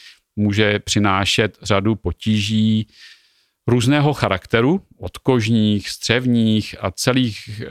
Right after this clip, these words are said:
a, a řady, řady dalších orgánů, které může postihovat. A tam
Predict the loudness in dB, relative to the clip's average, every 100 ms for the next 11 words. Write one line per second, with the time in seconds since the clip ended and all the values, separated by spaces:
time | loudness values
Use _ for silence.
0 | -10 -4 0 2 2 0 2 0 2 0
1 | 2 0 0 -2 0 -2 0 0 0 -2
2 | -2 0 0 0 -2 -4 -6 -2 0 2
3 | 0 -4 _ -20 -20 -10 -4 -2 0 0
4 | 0